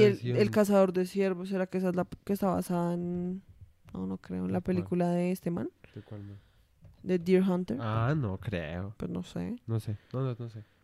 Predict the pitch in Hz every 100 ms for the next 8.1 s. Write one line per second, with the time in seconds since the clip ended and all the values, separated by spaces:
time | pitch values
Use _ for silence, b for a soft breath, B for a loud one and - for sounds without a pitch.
0 | - 190 175 180 233 226 220 - 240 254
1 | 262 254 269 269 262 277 269 254 254 262
2 | 240 - 220 226 233 240 233 240 233 220
3 | 208 202 - 214 214 214 208 185 180 -
4 | b b b b b - 226 220 214 220
5 | - 208 - 180 214 208 220 240 262 269
6 | 302 294 277 - 254 247 220 208 202 208
7 | 202 202 208 214 226 247 247 233 220 233
8 | 240